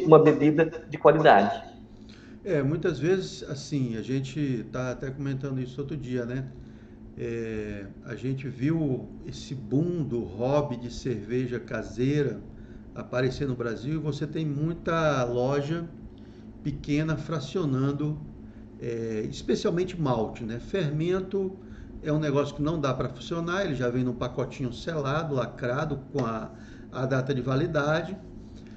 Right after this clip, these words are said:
Speaker 2: A, a, o lúpulo também não dá pra fracionar, né? Eles vêm naqueles pacotes no mínimo de trinta gramas, então o cara compra aquilo ali e acabou. Mas o malte, não.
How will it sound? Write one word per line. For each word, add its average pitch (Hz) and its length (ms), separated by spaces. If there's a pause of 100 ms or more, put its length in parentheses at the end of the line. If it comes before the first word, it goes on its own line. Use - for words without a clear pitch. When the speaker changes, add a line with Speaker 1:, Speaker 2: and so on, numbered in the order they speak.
(560)
Speaker 2:
A, 123 1000
a, - 0 (760)
o 185 140
lúpulo 156 460
também 160 640
não 143 200
dá 127 240
pra 160 200
fracionar, 127 840
né? 139 240
Eles 117 220
vêm 127 380
naqueles 123 400
pacotes 127 580
no 120 100
mínimo 135 300
de 127 120
trinta 131 360
gramas, 135 560
então 120 220
o - 20
cara 123 260
compra 139 460
aquilo 131 220
ali 139 340 (420)
e 143 80
acabou. 147 480
Mas 196 300
o 208 60
malte, 160 520
não. 104 340